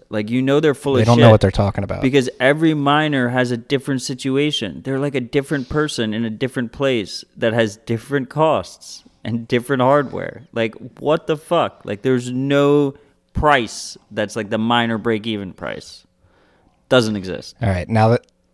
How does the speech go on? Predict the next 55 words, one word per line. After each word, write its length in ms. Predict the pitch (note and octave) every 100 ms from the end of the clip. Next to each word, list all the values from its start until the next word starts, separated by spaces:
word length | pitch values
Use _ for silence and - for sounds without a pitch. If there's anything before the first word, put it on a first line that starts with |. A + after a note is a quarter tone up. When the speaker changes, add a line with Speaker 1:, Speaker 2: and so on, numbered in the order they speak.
| _ -
Speaker 2:
now 200 | A#2 A2+
that 120 | A#2
I've 160 | A#2 G#2+
got 220 | G#2+ G2+ _ _
enough 280 | - A2+ G#2+
whiskey 300 | A2 G#2 -
in 80 | G2+
my 80 | G2
stomach, 320 | - G2 F#2+
I 80 | G2
think 140 | G#2
it's 100 | G2
time 200 | - G2+
we 60 | F#2+
tell 160 | -
the 80 | F#2+
freaks 380 | - G#2 F#2+ -
of 60 | G2
what 100 | F#2+
I've 60 |
been 100 | G2
doing 280 | G2 F#2+ F#2
outside 340 | F2 - G2+
of 40 | F#2
the 60 |
podcast 220 | F2+ F#2 F#2
Speaker 1:
Oh, 120 | D#3
Speaker 2:
and 80 | F3+
the 40 |
Speaker 1:
shit. 360 | - - G#3+ F#3
Speaker 2:
newsletter. 440 | - F#2+ - -
Speaker 1:
Let's 200 | - A2
go. 300 | - C3+ B2 - _ _ _ _ _
Speaker 2:
Um, 440 | C3 G2+ F2+ F2+ - _ _ -
yeah, 140 | G#2+
so 120 | -
I 60 | A2
work 180 | A#2+ A2+
for 140 | A2+
a 20 |
company, 600 | - A2 A2+ G#2 G2 F#2+ _
Great 220 | - A2+ A2
American 460 | G#2 G#2+ G#2+ -
Mining, 580 | G2 F#2+ F#2 F#2+ - - -
gam 320 | A2 G#2+ A2
dot 200 | G2+ F#2+
A 160 | G#2 G2
I, 220 | F#2+ G2
if 120 | F#2+
you 40 | G2+
wanna 120 | G2
check 220 | - G2
the 60 | G2+
website. 560 | G2 G2+ - G2 G2 -
And 320 | A2+ G2+